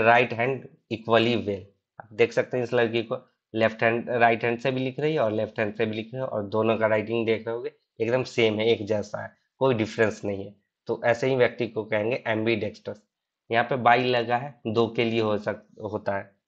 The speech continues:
ठीक है। तो आप इस, इस वर्ड को भी पकड़ के कर सकते हो कि दो, दोनों होगा, बाई मतलब टू के लिए होता है। चलिए नेक्स्ट बात करते हैं।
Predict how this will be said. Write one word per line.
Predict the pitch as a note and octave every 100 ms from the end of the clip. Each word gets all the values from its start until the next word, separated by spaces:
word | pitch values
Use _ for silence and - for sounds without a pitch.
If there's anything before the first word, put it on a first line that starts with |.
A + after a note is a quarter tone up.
| _
ठीक | B2
है। | C#3 - _ _ _ _
तो | A2+
आप | A2 A#2 - -
इस, | B2+ - _
इस | A#2 - - -
वर्ड | A2+ A#2 -
को | B2+
भी | A2+ B2
पकड़ | B2 - A#2 A#2
के | G#2 A2
कर | A2+ G#2+
सकते | - G#2 -
हो |
कि | A#2 B2
दो, | A2 G#2 G2 _ _ _ G#2
दोनों | G#2+ A2 A2+
होगा, | G#2 G#2 A#2+
बाई | A2 A2
मतलब | G#2+ G#2 A#2 G#2 - _ _ _
टू | A#2
के | G#2 G#2
लिए | G2
होता | G2 F#2+ -
है। | _ _ _
चलिए | A#2+ C3
नेक्स्ट | A2+ G#2 - A2+
बात | A2 G#2
करते | - G#2
हैं। | A#2